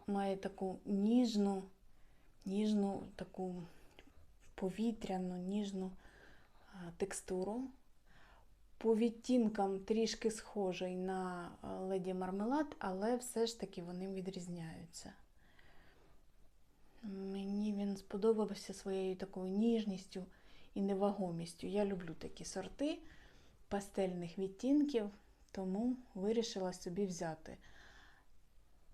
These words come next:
І другий квітонос.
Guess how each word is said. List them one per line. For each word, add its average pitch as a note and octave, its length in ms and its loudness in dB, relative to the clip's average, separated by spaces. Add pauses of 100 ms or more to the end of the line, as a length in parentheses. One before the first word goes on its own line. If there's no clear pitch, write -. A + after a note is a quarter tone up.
(200)
І C#4+ 320 2 (380)
другий F#3 500 -4 (100)
квітонос. F#3+ 640 -4